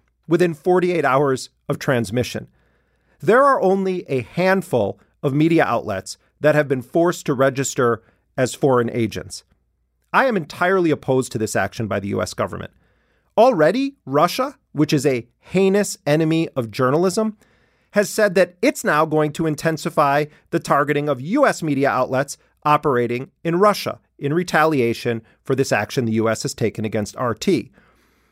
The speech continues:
But that's not the only reason that I'm against this action. By singling out R T,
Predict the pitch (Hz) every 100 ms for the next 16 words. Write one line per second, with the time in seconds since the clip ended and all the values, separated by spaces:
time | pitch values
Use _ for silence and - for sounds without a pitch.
0 | _ 196 208 285 330 285 190 190 208 165
1 | 156 156 135 123 120 120 123 - 120 139
2 | 139 - - - _ _ _ _ _ 147
3 | 190 180 185 _ - 285 311 269 208 170
4 | 170 151 147 147 156 104 -